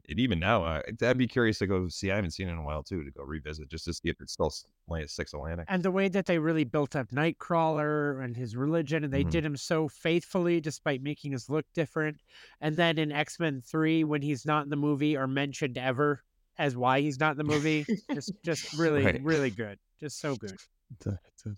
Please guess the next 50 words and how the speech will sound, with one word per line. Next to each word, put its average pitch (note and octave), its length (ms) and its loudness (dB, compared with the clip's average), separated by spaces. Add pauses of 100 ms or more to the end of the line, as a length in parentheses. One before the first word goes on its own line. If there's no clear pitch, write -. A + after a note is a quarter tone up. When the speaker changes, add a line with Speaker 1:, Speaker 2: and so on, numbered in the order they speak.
(140)
Speaker 1:
bad E2+ 340 -2
misstep. D2+ 460 -4
So, D2 360 -2
uh, E2 280 0
but F2 220 0
so A#2 120 2
I A2+ 60 6
did C#3 200 2
notice C3+ 340 2
him, A#2+ 480 2
uh, F2 380 2
interesting G2 440 -2
to E2+ 80 0
have E2 220 0
him F2 240 0
back E2+ 300 0
in, F2 400 0 (560)
in F#2 160 4
the E2+ 100 6
mix. E2+ 500 2 (100)
And, F2 500 0 (100)
uh, A1 120 -8 (340)
the A#2 200 2
only F#3 380 0 (420)
other D2+ 240 -2
thing A#2+ 320 -2
that G2+ 120 2
I E2+ 80 2
really G#2+ 720 2
noticed, F2+ 600 0 (140)
<laughs> - 540 -8
it, A2+ 140 4
and F#2+ 280 2
I G#2+ 40 6
went A2+ 180 2
back G#2+ 200 2
and F#2 180 0
looked G#2 260 0
and, F#2 220 0
and D#2+ 200 -4
kinda F2 160 -4
read F#2 180 2
a D#2+ 40 -2
couple D2+ 240 -4
of D#2 60 -2
recaps. F2 380 -2
It E2+ 80 -4
does A#2 160 2
appear G#2+ 400 2
that F2 320 0